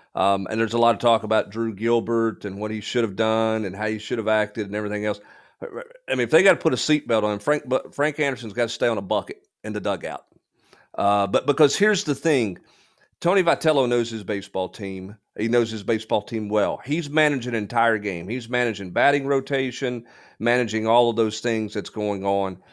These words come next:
Frank Anderson, he completely turns and trusts and turns the pitching staff over to. So what kind of conversations, Austin, would Frank Anderson be having with Chase Burns? And more importantly, or just as importantly, would he be having with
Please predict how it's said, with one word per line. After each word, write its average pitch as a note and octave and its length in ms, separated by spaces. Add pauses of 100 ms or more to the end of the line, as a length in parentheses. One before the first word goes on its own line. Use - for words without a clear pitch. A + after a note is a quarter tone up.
(200)
Frank D#3 340
Anderson, B2 640
he D3+ 140
completely D#3+ 640
turns C#3+ 460
and G#2+ 120
trusts C3 440
and G#2+ 120
turns B2+ 260
the G2 60
pitching C3 300
staff F2+ 400
over F#2+ 280
to. F2 300 (360)
So D#3+ 180
what D#3 260
kind F#3 220
of - 60
conversations, C#3 920 (100)
Austin, A2+ 600 (240)
would B2 200
Frank D#3 320
Anderson C#3 480
be A2+ 140
having A2+ 420
with G2 140
Chase A#2+ 320
Burns? A#2 640
And B2 220
more C#3+ 160
importantly, C#3 560
or A#2 80
just E3 240
as G3 60
importantly, A2 420
would A#2 160
he C3 60
be C3+ 120
having B2 420
with A2 140